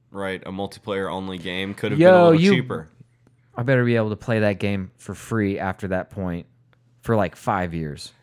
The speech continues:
Speaker 1: Well, it, it, it could be. I mean, if they're doing a battle pass, that usually,
Speaker 2: But
Speaker 1: that's usually them doubling down for, like, at least a year,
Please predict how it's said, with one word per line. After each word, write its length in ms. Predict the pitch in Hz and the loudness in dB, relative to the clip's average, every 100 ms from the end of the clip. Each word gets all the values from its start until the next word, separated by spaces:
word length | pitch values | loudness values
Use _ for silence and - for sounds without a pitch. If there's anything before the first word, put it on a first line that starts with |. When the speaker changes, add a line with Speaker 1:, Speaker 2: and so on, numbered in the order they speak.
| - | -10
Speaker 1:
Well, 520 | 123 160 175 190 - _ | 0 4 4 0 -10 _
it, 160 | 131 117 | -6 -6
it, 200 | 87 104 101 98 - | -10 -18 -18 -12 -8
it 100 | 123 | -6
could 200 | 175 160 | -4 -4
be. 300 | 143 165 143 | -2 -2 -2
I 80 | 123 | -4
mean, 340 | 123 123 117 120 | -4 -6 -8 -8
if 160 | 110 | -4
they're 100 | 147 | -4
doing 220 | 147 175 165 | -2 -2 0
a 20 | |
battle 260 | 147 151 | 0 -2
pass, 320 | 139 147 123 120 | -2 -4 -4 -4
that 140 | 131 | -4
usually, 440 | 139 156 147 139 123 | -4 -6 -4 -4 0
Speaker 2:
But 120 | 156 | 2
Speaker 1:
that's 80 | 151 | 2
usually 300 | 160 170 156 | -2 -4 -2
them 260 | 139 147 127 | -2 -2 -2
doubling 320 | 139 139 135 | -2 -2 -2
down 280 | 123 135 131 | 0 -2 -2
for, 140 | 123 | -4
like, 280 | 104 98 90 | -2 -4 -6
at 100 | 95 | -8
least 220 | 123 135 | -6 -6
a 40 | 87 | -8
year, 380 | 98 92 92 | -6 -6 -8